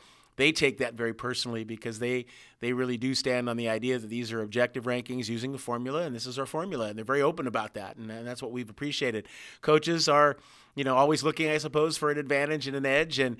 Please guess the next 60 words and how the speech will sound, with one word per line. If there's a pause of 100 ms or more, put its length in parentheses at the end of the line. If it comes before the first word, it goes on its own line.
(260)
if
they
believe
there's
a
way
that
they
think
they
can (720)
manipulate
a
schedule
or, (320)
or
do
something
that
might
put
them,
uh,
in
a
place
they
think
is
better
for
them,
I,
I
don't
know
about
that.
I
think
these
formulas
are
pretty, (380)
pretty
intense
and
pretty
involved. (320)
And
the
one
thing
that
I
guess
I
would
mention
is